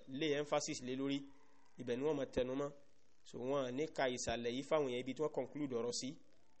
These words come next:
Wọ́n ní ka fáwọn yẹn. Ibi tó wọ́n conclude ọ̀rọ̀ sí ni pé wọ́n ní "Wala yuridu Sheikhul Islam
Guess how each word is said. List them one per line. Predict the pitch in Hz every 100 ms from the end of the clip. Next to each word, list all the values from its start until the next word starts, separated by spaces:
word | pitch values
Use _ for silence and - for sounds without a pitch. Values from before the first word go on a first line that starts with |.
| -
Wọ́n | 110
ní | 135
ka | - 113
fáwọn | 127 110
yẹn. | 98 - - - - - - - - -
Ibi | 151 165
tó | 180
wọ́n | 208 208 202
conclude | 214 170 180 185 139
ọ̀rọ̀ | 135
sí | 160
ni | 156
pé | 180
wọ́n | 196
ní | 190
"Wala | 151 165 180
yuridu | 156 165 156
Sheikhul | 131 165 160 147
Islam | 120 131 135 139